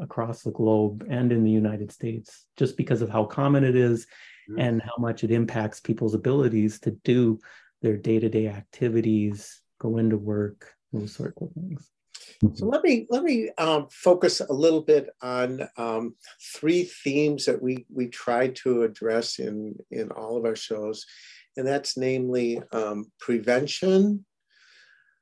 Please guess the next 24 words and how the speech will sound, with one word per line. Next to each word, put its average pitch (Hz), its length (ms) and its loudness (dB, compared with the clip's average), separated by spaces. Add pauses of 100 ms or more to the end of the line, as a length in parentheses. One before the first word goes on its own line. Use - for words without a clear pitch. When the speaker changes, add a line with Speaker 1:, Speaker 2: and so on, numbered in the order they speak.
(440)
Speaker 3:
acute 156 600 -2 (520)
treatment, 196 760 2 (560)
and 131 200 -2
then 131 480 2 (440)
disease, 123 640 -2
or 113 140 2
in 113 120 2
this 120 160 -2
case, 113 520 -2
pain 139 680 4 (520)
management. 117 880 -2 (440)
So - 180 4
let 220 140 8
me 240 100 8
give 180 180 4
you 160 120 8
a 135 80 2
perfect - 440 0
one 127 180 -2
that 117 180 -2
just - 420 -2 (580)
came 139 380 0
to 139 100 -4
be 127 400 -2